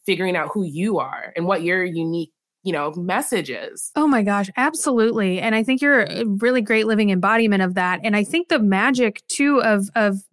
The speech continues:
Speaker 2: being yourself very originally and outwardly is that hopefully, I mean, you're definitely gonna inspire other people to be like you, but I would hope that it also really inspires people to see you being yourself and,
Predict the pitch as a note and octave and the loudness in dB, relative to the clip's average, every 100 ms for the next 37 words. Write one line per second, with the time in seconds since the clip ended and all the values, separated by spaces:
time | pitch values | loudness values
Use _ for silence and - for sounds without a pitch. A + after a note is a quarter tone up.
0 | A#3+ B3 C4+ C#4 A3+ - A#3 A3 A3+ G#3+ | -6 -2 2 2 2 2 2 2 2 2
1 | G#3 G3 G3+ G#3+ B3 C4+ D4 A#3+ F3+ F#3+ | 0 0 0 2 2 2 2 2 2 0
2 | A#3 A#3 A#3 A#3 G#3+ G#3 G3 G#3 G#3 - | 0 0 2 2 2 0 2 2 2 -4
3 | _ - - _ _ - F#4+ - B3+ A3+ | _ -20 -20 _ _ 0 0 2 2 4
4 | A3+ B3 A#3 B3+ C#4+ D4+ D#4+ D4 B3+ A#3 | 4 4 4 2 2 2 2 4 4 2
5 | - A#3 A#3 A3 G#3+ G3+ A3 A3 G3 F#3 | 2 2 4 4 4 0 0 -2 -2 -4
6 | F3+ F3 F3+ E3 F3+ C4 D#4 F#4 D#4+ B3 | -2 -2 0 -2 -4 -2 2 2 4 4
7 | A3+ A3+ A3+ D#4 E4 - A#3 G#3+ A#3+ G3+ | 4 2 2 0 -2 0 0 2 2 2
8 | E4+ F#4 F#4+ B3+ A#3 C#4+ C#4+ C4 - A#3+ | 2 2 0 2 0 2 2 2 2 2
9 | A#3+ - B3 B3 B3 - B3 G#3+ G#3+ - | 2 0 -4 -2 -2 0 0 2 2 0
10 | D4+ D#4 C4 A#3 A3+ G3 G3 B3+ A3 G#3 | 0 2 2 2 2 2 0 2 2 0
11 | - _ - _ - A3 | -4 _ -20 _ -2 -2